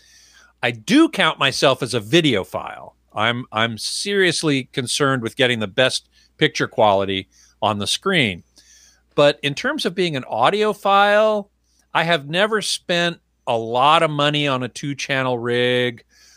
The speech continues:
Um, and I think it's partly, at least, because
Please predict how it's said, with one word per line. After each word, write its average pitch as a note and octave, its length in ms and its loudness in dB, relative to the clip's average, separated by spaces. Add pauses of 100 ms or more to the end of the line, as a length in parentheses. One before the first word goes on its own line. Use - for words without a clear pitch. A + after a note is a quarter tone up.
(220)
Um, G2+ 680 0 (480)
and D3 180 -4 (140)
I D#3 120 2
think D4+ 320 -4
it's - 140 -6
partly, F#3+ 500 2
at A2+ 60 -6
least, A#2+ 300 -6
because C3+ 580 0